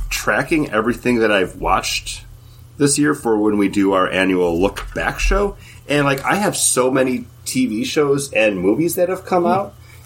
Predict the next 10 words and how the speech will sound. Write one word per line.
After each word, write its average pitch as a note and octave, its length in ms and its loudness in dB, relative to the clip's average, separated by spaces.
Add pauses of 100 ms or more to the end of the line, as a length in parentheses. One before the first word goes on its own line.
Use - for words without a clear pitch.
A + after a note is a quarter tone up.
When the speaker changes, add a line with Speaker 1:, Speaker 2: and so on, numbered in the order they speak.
Speaker 1:
And C#3+ 300 2
the C#3 100 2
first C#3 500 0
movie C#3 340 2
I A2 160 2
watched G2 640 0 (220)
this C3 340 0
year, A2 400 -2 (440)
twenty B2 320 0
twenty-two, B2 560 -2